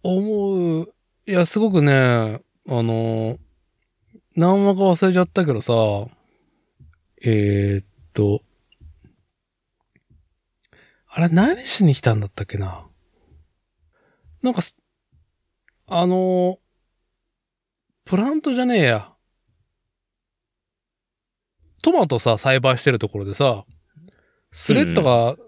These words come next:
Speaker 2: うん。
Speaker 1: が、なんかね、託されて世話しとったじゃん。
Speaker 2: うん。
Speaker 1: あの時にさ、ラウダとさ、フェルシーとペトラ三人で来たじゃん。
Speaker 2: うん。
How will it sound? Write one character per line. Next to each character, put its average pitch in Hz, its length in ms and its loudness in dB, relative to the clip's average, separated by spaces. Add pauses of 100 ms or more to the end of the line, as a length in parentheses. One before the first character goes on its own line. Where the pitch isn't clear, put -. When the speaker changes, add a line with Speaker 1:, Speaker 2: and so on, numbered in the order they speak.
(520)
Speaker 2:
う 208 40 -6
ん。 - 20 -2
Speaker 1:
が、 139 280 2 (160)
な 165 160 0
ん 131 40 -8
か 120 100 -2
ね、 143 320 2 (140)
託 - 180 0
さ - 140 0
れ 135 100 -2
て 110 460 -4 (160)
世 - 160 0
話 147 300 2 (520)
し - 120 -8
と 170 80 0
っ 143 40 -2
た 113 120 -2
じ 98 80 -6
ゃ 104 40 -10
ん。 104 100 -18 (640)
Speaker 2:
う 131 60 2
ん。 101 220 -2 (1900)
Speaker 1:
あ 226 100 2
の 269 80 0
時 294 220 0
に 127 100 0
さ、 117 360 4
ラ 180 140 0 (200)
ウ 226 60 -2
ダ 120 360 0 (240)
と 135 100 -6
さ、 170 440 0 (180)
フ - 60 -8
ェ 233 100 2
ル 220 80 2
シ 143 200 -2
ー 117 40 -2
と 113 100 -8
ペ 185 120 -2
ト 185 100 0
ラ 135 80 0
三 175 220 0
人 269 100 2
で 190 80 2
来 - 80 -14
た 285 140 2
じ 160 100 2
ゃ 117 40 0
ん。 101 100 -10
Speaker 2:
う - 20 -14
ん。 127 60 -18